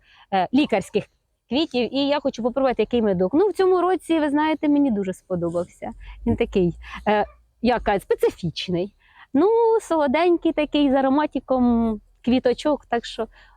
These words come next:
добрий, добрий. Це ожина, буду її скоро обрізати, зменшувати кількість гілочок, підв'язувати, щоб було навесну, щоб вона хорошо заплодоносила. З неї я роблю пастилу.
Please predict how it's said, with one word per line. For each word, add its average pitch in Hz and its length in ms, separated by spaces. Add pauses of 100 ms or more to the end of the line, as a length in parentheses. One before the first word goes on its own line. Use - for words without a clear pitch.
(200)
добрий, 277 560
добрий. 156 520 (1040)
Це 233 200
ожина, 294 540 (640)
буду 220 260
її 190 160
скоро 180 320
обрізати, 277 720 (520)
зменшувати 240 640 (100)
кількість 196 440
гілочок, 320 640 (100)
підв'язувати, 254 680
щоб 202 140
було 214 300 (580)
навесну, 233 540
щоб 185 160
вона 190 240
хорошо 202 360
заплодоносила. 190 840 (580)
З 220 80
неї 349 300
я 254 120
роблю 254 280
пастилу. 196 540